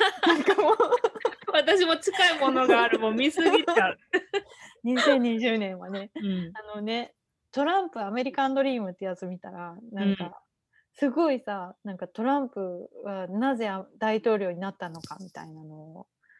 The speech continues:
Speaker 2: ドキュメンタリーしてて。
Speaker 1: あ、それさ、な-、なるしゅ-、ん？なる瞬間までのやつ？え、
Speaker 2: そうそうそうそう。
Speaker 1: なる前の話だよね。
Speaker 2: なんか結構、うん、なる前の話。
Speaker 1: うん。
Speaker 2: なんかテーマごとになってるんだけど。
Speaker 1: うん。見た見た。それ見て、
Speaker 2: 見た？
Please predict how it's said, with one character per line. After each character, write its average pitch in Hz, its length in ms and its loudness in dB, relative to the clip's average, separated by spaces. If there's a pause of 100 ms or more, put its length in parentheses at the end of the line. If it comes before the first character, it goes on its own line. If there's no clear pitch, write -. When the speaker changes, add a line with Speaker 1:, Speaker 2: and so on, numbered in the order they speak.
(180)
Speaker 2:
ド 208 140 -2
キ 220 100 -4
ュ - 20 0
メ 214 120 0
ン 196 80 -6
タ 190 80 -8
リ 165 100 -10
ー 165 80 -14
し - 140 -20
て 175 100 -6
て。 - 140 -4
Speaker 1:
あ、 - 220 -14
そ 302 40 -2
れ 320 60 2
さ、 302 100 2
な-、 294 320 2
な 339 240 2
る 370 140 4
し - 140 -2
ゅ-、 - 40 0
ん？ - 40 -12 (600)
な 403 120 -2
る 330 80 4
瞬 370 280 -4
間 359 280 0
ま 349 140 0
で 262 120 -2
の 185 80 -2
や 165 140 -6
つ？ - 240 -14 (160)
え、 208 160 -8
Speaker 2:
そ 269 180 0
う 240 60 -2
そ 254 160 0
う 233 40 -2
そ 226 160 -2
う 220 40 -2
そ 269 100 2
う。 - 20 4
Speaker 1:
な - 40 2
る 277 160 4
前 320 260 4
の 247 80 2
話 220 480 0
だ 190 80 2
よ 170 140 0
ね。 160 60 -6
Speaker 2:
な 160 100 -2
ん - 20 -2
か 208 60 -6
結 190 100 -12
構、 - 100 -20
う 240 40 -8
ん、 - 20 0
な 302 100 2
る 262 120 0
前 262 240 0
の 208 100 -4
話。 214 100 2
Speaker 1:
う 196 40 4
ん。 175 120 -2 (480)
Speaker 2:
な 240 100 -8
ん 202 40 -6
か 214 120 -6
テ 277 240 -2
ー 277 40 0
マ 269 220 0
ご 240 160 -2
と 214 160 -10
に 185 120 -14
な 196 360 0
っ - 40 -14
て 175 80 -14
る 170 140 -8
ん 170 40 -16
だ - 20 -20
け - 0 -
ど。 - 0 -
Speaker 1:
う - 0 -
ん。 180 40 -8
見 285 140 2
た 240 140 4
見 240 160 0
た。 165 280 -2 (160)
そ - 160 0
れ 302 100 4
見 294 80 2
て、 320 40 -2
Speaker 2:
見 311 60 -4
た？ 185 60 -6